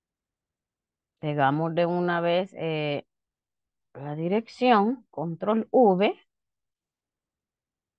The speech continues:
al noven-, uy,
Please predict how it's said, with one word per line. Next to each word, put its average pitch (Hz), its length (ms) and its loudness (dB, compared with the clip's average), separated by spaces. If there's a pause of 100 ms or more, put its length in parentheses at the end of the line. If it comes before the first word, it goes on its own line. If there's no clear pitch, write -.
(1160)
al 160 360 0
noven-, 160 460 -4 (320)
uy, - 320 -14